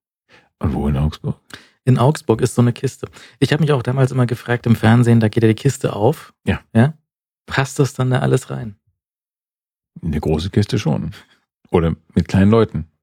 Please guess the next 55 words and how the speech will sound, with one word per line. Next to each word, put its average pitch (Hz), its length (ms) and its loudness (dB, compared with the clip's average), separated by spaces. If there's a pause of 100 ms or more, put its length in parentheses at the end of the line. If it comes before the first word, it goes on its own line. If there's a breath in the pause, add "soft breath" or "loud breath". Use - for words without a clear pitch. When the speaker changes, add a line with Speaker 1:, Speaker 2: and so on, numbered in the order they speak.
(140)
Speaker 2:
Nee, 147 140 0
aber 135 140 0
die 120 100 0
da 113 140 2
aufklappt, - 640 -4 (100)
die 131 60 -2
Kiste - 320 -2
im 113 140 0
Fernsehen, 104 400 0
die 117 100 -4
ist - 160 -6
nicht 156 160 0
so 175 100 -10
groß. 131 640 -2
Ja, 113 80 -2
also 117 160 2
die - 100 -4
ist - 160 -10
ungefähr 135 320 2
so 127 100 2
groß 120 300 -2
gewesen 123 360 0
wie 123 60 2
mein 123 180 4
Fernseher. 123 480 -4 (360)
Und 127 140 -2
der 117 80 2
war 117 100 2
damals 123 300 4
ja 123 60 4
noch 113 120 4
viel 120 140 -10
kleiner. 127 480 -2
Speaker 1:
Ja. 90 280 2 (1600)
Hui. 82 340 -10 (920 soft breath)
Ich - 140 -12
fahre 107 140 2
da 120 80 2
mal 104 100 4
hin 151 140 2
und 117 100 -2
berichte 104 340 0
dann. 71 300 -6
Und 95 80 0
ich 82 80 0
frage 101 240 2
mal, 85 80 4
wie 85 60 4
das 87 120 0
alles 82 180 -2
sein 80 160 0
kann. - 200 -8
<laughs> 87 240 0
Ob - 80 -8
das, - 220 0